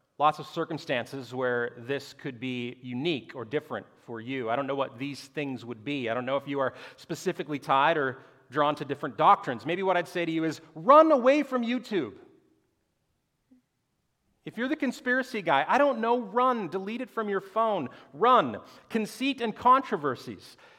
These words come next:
If you're the person who just can't get enough of the Facebook debates back and forth, I don't know, delete it, throw your phone in the river, something,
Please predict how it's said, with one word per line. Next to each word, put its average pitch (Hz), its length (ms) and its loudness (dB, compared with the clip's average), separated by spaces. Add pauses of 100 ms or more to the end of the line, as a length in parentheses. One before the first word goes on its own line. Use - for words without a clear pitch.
(160)
If - 80 -20
you're 233 60 0
the 233 80 0
person 254 300 6
who 226 60 -2
just 202 160 -8
can't 226 300 0
get 220 100 2
enough 214 380 4
of 185 160 -4
the 190 80 -4
Facebook 202 760 -4 (360)
debates 185 480 -2
back 180 260 2
and 165 140 -4
forth, 165 500 -4
I 196 60 -8
don't 226 240 0
know, 226 300 -2
delete 190 480 -6
it, 170 160 -6
throw 208 140 -2
your 233 120 -6
phone 226 360 -4
in 220 80 -6
the 196 80 -4
river, 175 380 -2
something, 160 720 -2